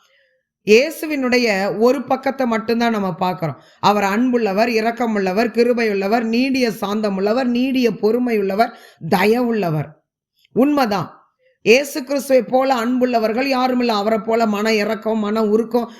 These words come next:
உள்ளவங்க யாருமே கிடையாது, பிரியமானவர்களே. ஆனால்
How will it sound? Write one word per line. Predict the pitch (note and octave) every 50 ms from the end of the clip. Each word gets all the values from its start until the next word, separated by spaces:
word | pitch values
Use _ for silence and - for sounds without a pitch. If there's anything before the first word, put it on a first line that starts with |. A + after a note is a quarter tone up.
| - - _ _ -
உள்ளவங்க | G#3 A3+ B3 C4 C4 A#3+ A#3 A#3+ C4+ C#4+ C4 A3
யாருமே | A#3+ B3 C4 D4+ E4+ E4 F#4+ G4 G4+ F#4 F4+ F4 C#4+
கிடையாது, | G3+ A#3+ A#3+ B3 B3 A3+ G#3 F#3+ F#3+
பிரியமானவர்களே. | E3 F3 F3 F3+ F3 E3+ E3+ D#3+ D#3 D#3 D#3 D#3 C#3+ D3 C#3+ C3 - - _ _ _ _ _ _ _ _ _ _ _ _ -
ஆனால் | F#3 G#3+ A3 G#3 F3 D#3+ E3 F#3+ A3+ C4